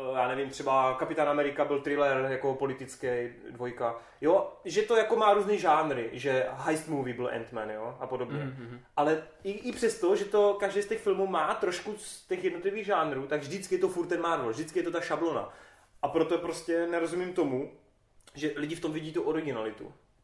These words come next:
Speaker 2: Mhm,
Speaker 1: Přitom
Speaker 2: mhm.
Speaker 1: já ho tam prostě jako nevidím. Já tam jenom vidím, že trošku pozměnili koncept, ale furt je to to stejný. Ale jako byla by blbost, aby to měnili, když to funguje. Dokud jim to bude vydělávat ty peníze, které to vydělává, tak ježišmarja, to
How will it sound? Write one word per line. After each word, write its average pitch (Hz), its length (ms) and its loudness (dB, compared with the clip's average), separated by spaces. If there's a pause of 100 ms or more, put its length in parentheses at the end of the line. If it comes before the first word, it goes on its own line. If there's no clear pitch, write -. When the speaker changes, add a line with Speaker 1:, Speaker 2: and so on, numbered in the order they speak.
Speaker 2:
Mhm, 143 280 -6
Speaker 1:
Přitom 139 240 -2
Speaker 2:
mhm. 156 120 -4
Speaker 1:
já 147 120 2
ho 170 100 4
tam 165 140 2
prostě 175 260 -4
jako 175 180 0
nevidím. 165 480 -6
Já 123 80 0
tam 165 180 -2
jenom 180 180 0
vidím, 165 240 -6
že 175 100 -4
trošku 175 380 -4
pozměnili 185 440 -2
koncept, 151 640 -4 (260)
ale 123 100 -4
furt 135 200 -4
je 135 60 4
to 135 100 -4
to 139 120 -2
stejný. 127 440 -6
Ale 143 180 4
jako 196 340 4 (340)
byla 135 260 2
by 151 100 2
blbost, 143 340 0
aby 139 120 -4
to 147 80 -4
měnili, 143 280 -2
když 139 180 -6
to 147 80 -2
funguje. 139 500 -4 (320)
Dokud 139 240 -2
jim 139 120 -4
to 147 60 -2
bude 139 160 -2
vydělávat 135 320 -2
ty 139 80 -6
peníze, 135 300 -6
které 135 160 -4
to 139 60 -4
vydělává, 131 440 -4
tak 131 180 -4
ježišmarja, 131 680 -4
to 120 140 -6